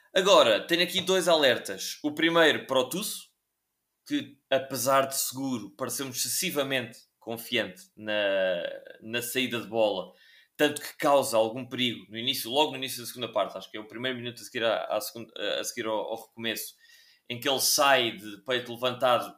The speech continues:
e faz um passo muito mal feito, eh, que dá a bola, entrega a bola diretamente ao, ao União, que deixa Miguel Rodrigues lá atrás, eh, sozinho, e, eh, fosse o União de Coimbra uma outra equipa com mais qualidade, se calhar,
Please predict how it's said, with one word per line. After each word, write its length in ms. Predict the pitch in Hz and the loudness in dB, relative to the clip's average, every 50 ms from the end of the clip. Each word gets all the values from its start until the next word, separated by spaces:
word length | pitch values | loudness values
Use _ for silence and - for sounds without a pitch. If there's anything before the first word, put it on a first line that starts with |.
| _ _ _ | _ _ _
e 80 | 131 131 | -10 -8
faz 320 | 131 - 143 131 131 117 | 0 4 4 4 4 2
um 100 | 123 117 | -4 -2
passo 320 | 120 131 127 120 - - 123 | 2 2 2 2 2 -2 -6
muito 160 | 120 113 - | -10 -8 -2
mal 220 | 120 113 113 110 | -2 -2 -2 0
feito, 320 | - 117 107 104 - - - _ _ _ _ | -2 -2 -2 -2 -4 -12 -20 _ _ _ _
eh, 500 | - 101 101 101 98 95 92 90 90 90 90 - | -6 -4 -2 -2 -2 -4 -6 -6 -8 -12 -16 -16
que 80 | - | 0
dá 160 | 107 117 110 | 4 6 6
a 40 | 110 | 6
bola, 220 | 107 110 113 113 110 | 4 4 0 0 0
entrega 320 | 110 - 113 117 110 113 | -2 -2 -2 0 2 2
a 40 | 110 | 0
bola 160 | 110 110 107 | 0 -2 -4
diretamente 520 | 110 107 110 - - 104 104 107 104 - | -2 -2 -2 -4 -4 -8 -8 -10 -8 -6
ao, 380 | 104 98 95 92 87 82 - _ _ _ _ _ | -6 -6 -6 -6 -8 -10 -14 _ _ _ _ _
ao 140 | 113 120 | -4 -2
União, 380 | 117 117 123 123 120 117 110 - | -2 -2 -2 0 0 0 -2 -6
que 120 | - 117 | -12 -4
deixa 540 | 110 139 147 143 139 - - 110 - - - _ _ _ _ _ | 2 4 4 4 4 2 -2 -2 -4 -4 -8 _ _ _ _ _
Miguel 460 | _ 120 113 104 127 120 123 135 127 127 | _ -16 -8 -8 -6 0 2 2 2 2
Rodrigues 460 | 120 113 113 123 123 127 117 - 117 | 0 -2 -2 0 0 0 0 0 2
lá 140 | 120 120 117 | 2 4 4
atrás, 360 | - 120 117 113 107 101 - - - _ _ | 4 2 2 2 2 2 -2 -10 -16 _ _
eh, 60 | 104 95 | -16 -14
sozinho, 500 | - - 120 107 104 107 107 104 107 120 _ _ - - - - - - _ _ _ _ _ _ _ _ | -6 -4 -4 -4 -4 -6 -8 -10 -12 -20 _ _ -20 -20 -20 -20 -20 -20 _ _ _ _ _ _ _ _
e, 420 | - 139 139 135 123 117 - - - | -8 -4 -2 -2 -2 -2 -4 -4 -2
eh, 800 | 107 113 107 107 104 101 98 98 98 95 92 90 90 87 - - - - _ _ _ _ | -2 0 0 2 2 0 0 -2 -2 -4 -4 -4 -6 -6 -10 -14 -18 -20 _ _ _ _
fosse 500 | - - - 156 160 135 - - - 127 | -12 -6 -2 0 0 0 0 -2 -4 -6
o 100 | 131 127 | -6 -6
União 280 | 127 127 127 127 127 123 | -4 -2 -2 -2 -2 -2
de 100 | - - | -6 -8
Coimbra 340 | - 131 123 113 110 107 | -8 -8 -6 -4 -6 -6
uma 200 | 110 120 117 120 | -6 -6 -4 -4
outra 280 | 120 120 123 120 123 117 | -2 -2 -2 -2 -2 -6
equipa 380 | 113 117 120 117 117 - 107 101 | -6 -4 -6 -8 -8 -8 -12 -12
com 160 | - - 113 | -10 -12 -6
mais 280 | 113 113 107 107 107 | -2 -2 -2 -2 -4
qualidade, 540 | - - 110 113 117 113 113 110 110 107 - | -8 -8 -4 -4 -2 2 4 4 4 2 0
se 100 | - - | -8 -6
calhar, 460 | - 113 113 113 110 101 92 - - | -4 0 4 4 4 4 2 -4 -12